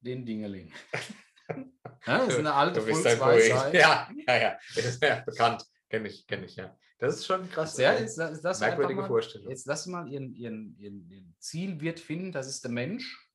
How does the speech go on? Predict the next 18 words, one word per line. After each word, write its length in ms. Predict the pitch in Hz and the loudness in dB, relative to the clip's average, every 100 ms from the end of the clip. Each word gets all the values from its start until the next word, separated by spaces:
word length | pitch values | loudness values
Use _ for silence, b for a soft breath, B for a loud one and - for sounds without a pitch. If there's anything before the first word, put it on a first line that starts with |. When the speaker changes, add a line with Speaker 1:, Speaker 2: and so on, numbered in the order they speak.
| - | -12
Speaker 2:
Ja. 360 | 104 95 - - | -8 -8 -10 -16
Speaker 1:
Und 100 | 127 | -16
dann 120 | 113 98 | -14 -12
werden 180 | 98 101 | -12 -12
sie 80 | 113 | -14
größer. 380 | 131 147 135 104 | -12 -12 -12 -12
Dann 100 | 101 | -14
hast 160 | 107 | -14
du 40 | 110 | -14
einen 60 | |
Schmetterling, 460 | - 110 120 160 165 | -12 -10 -10 -8 -6
der 100 | 131 | -6
ist 60 | 127 | -6
so 80 | 127 | -10
groß 280 | 123 131 139 | -12 -12 -12
wie 40 | |
ein 80 | 120 | -12
Schaf. 400 | 123 117 57 | -14 -16 -18